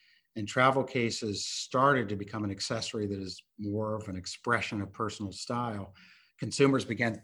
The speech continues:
thinking about the case they carried through the airport or into their hotel, just as they would any other accessory they may be holding or wearing, like a handbag or watch, to complete their look. Uh, it was further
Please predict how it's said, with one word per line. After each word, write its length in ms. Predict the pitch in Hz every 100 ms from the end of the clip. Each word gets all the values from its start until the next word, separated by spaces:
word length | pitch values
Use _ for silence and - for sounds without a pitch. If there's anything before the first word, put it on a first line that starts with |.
| _
thinking 300 | 139 131 131
about 160 | 123 120
the 80 | 120
case 400 | - 120 117 -
they 140 | 110
carried 420 | 110 123 120 117
through 140 | 131 104
the 160 | 107
airport 800 | 117 120 - 123 120 120 120 117 110
or 540 | 104 110 110 107 110
into 200 | 127 131
their 160 | 123 113
hotel, 680 | 117 107 113 110 110 110 - - - _ _ _ _ -
just 160 | 131
as 80 | 113
they 100 | 117
would 220 | 110 117
any 240 | 110 104 104
other 240 | 151 123
accessory 520 | 101 110 101 - 98
they 100 | 98
may 160 | 98 98
be 100 | 95
holding 340 | 104 104 95
or 60 | 92
wearing, 380 | 95 101 104 101
like 180 | 101
a 60 | 101
handbag 480 | 95 107 101 101 95
or 80 | 87
watch, 480 | 107 113 98 - -
to 260 | - 98 92 - - - -
complete 360 | 107 101 117 110
their 100 | 95
look. 340 | 113 98 95 _ _ _ _ _ _ -
Uh, 120 | 113 -
it 100 | 120
was 140 | 120 - -
further 600 | 131 143 165 127 107 104